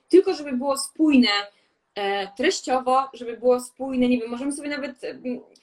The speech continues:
niech to będzie, niech ta spójność polega na tym, że kolory są w jednej tonacji, tak? Że jest tylko chłodny fit, że jest tylko ciepły. I te zdjęcia mogą być naprawdę różne, nie muszą być to tylko flat laye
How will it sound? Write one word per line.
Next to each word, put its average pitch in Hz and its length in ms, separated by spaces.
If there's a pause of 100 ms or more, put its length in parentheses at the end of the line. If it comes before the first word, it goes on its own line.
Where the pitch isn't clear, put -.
(460)
niech 254 120
to 320 80
będzie, 285 520 (100)
niech 277 140
ta 311 80
spójność 320 340
polega 269 260
na 269 120
tym, 311 140
że 269 180
kolory 277 340
są 277 160
w 247 40
jednej 254 200
tonacji, 247 400
tak? 233 180
Że 262 80
jest 262 140
tylko - 180
chłodny 226 420
fit, - 280 (120)
że 202 120
jest 226 180
tylko 285 180
ciepły. 196 600 (420)
I 220 100
te 269 140
zdjęcia 294 280
mogą 285 260
być 269 100
naprawdę 311 400
różne, 208 360
nie 208 100
muszą 269 340
być 226 180 (540)
to 226 200
tylko 254 300
flat 254 240
laye 240 520